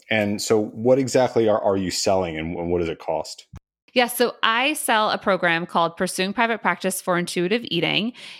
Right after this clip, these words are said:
Speaker 2: It is a great online program that incorporates three different main areas that I feel like healthcare professionals need.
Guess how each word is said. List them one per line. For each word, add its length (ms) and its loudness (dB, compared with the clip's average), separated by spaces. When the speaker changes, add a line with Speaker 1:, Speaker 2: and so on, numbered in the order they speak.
Speaker 2:
It 260 0
is 460 0
a 120 2
great 500 -2
online 340 0
program 460 0
that 160 2
incorporates 640 -4
three 320 -2
different 320 -2
main 180 0
areas 500 0
that 120 2
I 100 2
feel 320 0
like 240 0
healthcare 380 -2
professionals 600 -2
need. 340 0